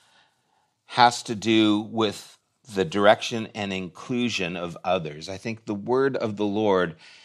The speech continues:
i-, is always something that is concerned in caring for the bigger picture. And there's nothing wrong with just a word of encouragement just for you, but I think the word of the Lord is something that grows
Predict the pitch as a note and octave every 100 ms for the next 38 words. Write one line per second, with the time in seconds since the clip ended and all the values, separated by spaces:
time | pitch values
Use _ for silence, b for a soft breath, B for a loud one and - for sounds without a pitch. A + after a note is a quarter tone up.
0 | B - A2+ B2 A2+ G2+ - B2 B2 B2
1 | A#2+ - A2+ A2 A2+ G#2+ G2+ G#2 F#2+ G2+
2 | F#2+ - - G2+ - - A2+ A2 G2 F#2
3 | F#2 _ - A#2+ A2+ F2+ E2+ E2 - G2+
4 | E2+ D#2 D#2 - _ _ _ _ _ _
5 | F#2+ E2+ G2+ E2 - - _ _ _ _
6 | _ _ _ - F2 - - - _ _
7 | _ _ _ _ _ _ _ _ _ _
8 | _ _ - G2+ G2 A#2 B2+ B2+ A#2+ A#2+
9 | B2 A#2 G#2 G#2+ B2 G#2+ - A2 A2 G2+
10 | A2+ A2+ G#2 G2 F2 - A2 G#2+ G2+ E2
11 | G#2 - - - E2+ G2 C3 G#2 F#2 E2+
12 | b b b - A2+ C3+ D3 C3 A2+ A2+
13 | C#3 C3+ A#2 A#2 A2 A2 A2 G#2 G#2+ G#2+
14 | F#2+ F#2 - A2+ A2 A2 G2 F#2 - F#2+
15 | - G#2 G2+ G#2+ G2 F#2 F2